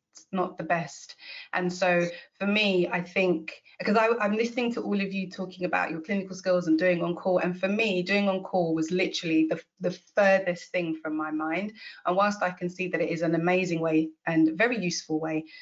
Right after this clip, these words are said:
to keep up your clinical skills, I think it, a large factor in whether or not you feel capable of doing that is where you are in other areas of your life.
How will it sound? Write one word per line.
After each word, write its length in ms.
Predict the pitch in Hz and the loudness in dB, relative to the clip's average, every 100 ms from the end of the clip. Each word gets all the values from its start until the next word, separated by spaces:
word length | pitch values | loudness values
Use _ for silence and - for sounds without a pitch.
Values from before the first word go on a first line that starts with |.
| - _ | -20 _
to 80 | - | -12
keep 240 | 165 202 190 | -6 -2 -2
up 160 | - | -2
your 120 | 170 165 | -4 -4
clinical 420 | 170 160 160 160 | 2 4 4 -2
skills, 500 | 156 - 165 160 - | -6 -8 -8 -8 -10
I 60 | 165 | -8
think 260 | 185 185 180 | -4 -2 -2
it, 160 | 170 - - - _ _ - | -6 -8 -20 -20 _ _ -2
a 80 | 170 | 2
large 520 | 180 196 196 190 - - _ _ _ - | 2 4 2 0 -6 -10 _ _ _ -2
factor 320 | 196 160 180 | -2 -2 -2
in 80 | 170 | 2
whether 240 | 175 170 | 2 2
or 80 | 175 | 0
not 200 | 170 160 | 0 -2
you 120 | 165 | -6
feel 220 | - 180 160 | 0 0 2
capable 560 | - 190 196 165 160 | 0 0 0 2 4
of 120 | 160 | 4
doing 260 | 160 180 165 | 4 2 4
that 160 | 156 160 | 2 2
is 120 | 160 | 2
where 340 | 175 170 170 | 4 4 2
you 240 | 170 160 170 | 0 0 2
are 220 | 165 160 | 2 2
in 160 | 160 165 | 0 0
other 220 | 170 170 | 0 0
areas 380 | 170 165 160 160 | 0 0 0 -2
of 140 | 160 | -4
your 160 | 160 156 | -2 0
life. 420 | 160 202 214 | 0 -2 -6